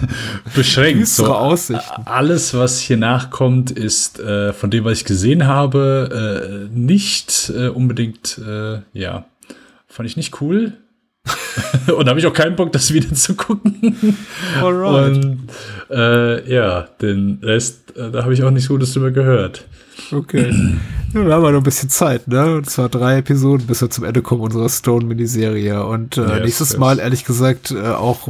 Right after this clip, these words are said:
Speaker 2: wenn man sagen mag, das ist, äh, zweite Garde Stone, weil nicht mehr die ganzen,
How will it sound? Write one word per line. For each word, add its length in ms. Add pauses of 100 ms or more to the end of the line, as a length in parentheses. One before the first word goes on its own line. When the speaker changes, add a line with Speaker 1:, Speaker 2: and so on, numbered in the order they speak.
Speaker 2:
wenn 120
man 460
sagen 340
mag, 320
das 200
ist, 260
äh, 400
zweite 380
Garde 320
Stone, 480
weil 220
nicht 180
mehr 80
die 80
ganzen, 400